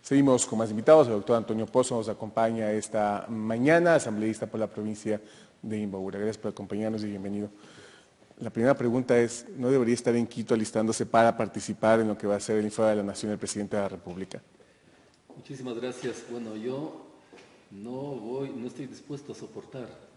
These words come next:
Speaker 2: cuatro horas de una nueva sabatina,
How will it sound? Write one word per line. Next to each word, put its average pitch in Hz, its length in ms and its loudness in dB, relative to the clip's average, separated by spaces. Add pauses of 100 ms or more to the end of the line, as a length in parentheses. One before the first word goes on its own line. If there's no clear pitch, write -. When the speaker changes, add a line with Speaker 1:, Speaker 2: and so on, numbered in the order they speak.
(180)
Speaker 2:
cuatro 113 460 -10
horas 113 340 4
de 95 120 2 (420)
una 98 200 -2
nueva 110 260 4
sabatina, 110 600 -2